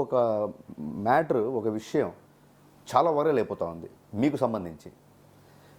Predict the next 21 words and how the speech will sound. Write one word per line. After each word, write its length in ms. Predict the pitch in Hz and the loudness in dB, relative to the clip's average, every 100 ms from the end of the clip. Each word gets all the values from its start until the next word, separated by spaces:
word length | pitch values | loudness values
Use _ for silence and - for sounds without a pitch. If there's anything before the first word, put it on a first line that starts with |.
| 110 | 2
ఒకానొక 440 | 113 175 190 180 | 4 4 2 0
ప్రెస్ 240 | 139 131 - | 0 -2 -4
మీట్‌లో 280 | 170 - 120 | -4 -2 -2
మీరు, 420 | 90 82 95 214 226 - - - - - - | -2 -6 -8 -10 -14 -20 -20 -20 -20 -20 -14
"జయరాం, 560 | 90 98 143 160 151 95 - 110 | 0 4 4 4 0 -4 -14 -16
నీ 300 | 104 113 110 | -10 -6 -4
నేలక 420 | 107 123 135 131 | 0 0 0 -2
కోస్తా, 760 | - 120 123 - - 104 82 - - - | -2 0 0 -2 -2 -2 -2 -10 -16 -6
ఇంకొకసారి 1080 | 110 123 135 - 127 - 131 127 127 95 - _ _ _ _ | -6 0 -2 0 -2 0 0 2 0 -2 -8 _ _ _ _
మా 180 | 101 117 | -2 0
వెంకటరామరెడ్డి 760 | 110 113 131 127 131 127 123 120 | 0 0 0 0 -2 0 -2 -2
అన్న 140 | 117 | -4
జోలికి 360 | 107 117 120 110 | 0 0 0 -2
వస్తే 560 | 107 - - 123 - - - - - - - - - - - - - - - | -8 -6 0 0 0 -10 -20 -20 -20 -20 -20 -20 -20 -20 -20 -20 -20 -12 -2
నీ 100 | 120 | 0
అంతు 200 | 120 131 | 0 0
చూస్తా" 400 | 120 117 165 165 | -2 -2 -4 -4
ఇంకా 300 | 139 127 120 | -4 -2 -2
అన్న-, 180 | 107 107 | -4 -6
అన్నారులేండి 480 | 98 147 127 90 | 2 2 2 -2
మీరు. 200 | 80 82 | -6 -14